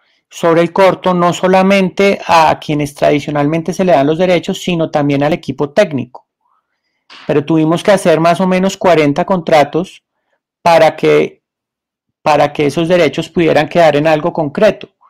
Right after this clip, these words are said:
Hoy en día yo buscaría hacer una, un, un, o un smart contract o un contrato, eh, donde se pagara en, en Ethereum, y eso facilitaría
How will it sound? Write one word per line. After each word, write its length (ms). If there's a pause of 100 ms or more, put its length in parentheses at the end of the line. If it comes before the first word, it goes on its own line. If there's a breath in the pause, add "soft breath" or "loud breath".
(340 soft breath)
Hoy 240
en 100
día 440 (260)
yo 180
buscaría 440
hacer 220
una, 340
un, 540
un, 640 (140)
o 80
un 260
smart 280
contract 480
o 40
un 180
contrato, 720 (580 soft breath)
eh, 520
donde 340
se 100
pagara 480
en, 200
en 160
Ethereum, 640 (680 soft breath)
y 120
eso 220
facilitaría 1120